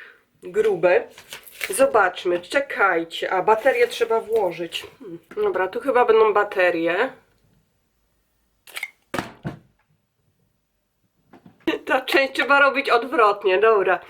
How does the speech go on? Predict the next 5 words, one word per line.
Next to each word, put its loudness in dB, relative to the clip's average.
E, 4
tu -10
gdzieś 0
wpakujemy 0
baterię. -8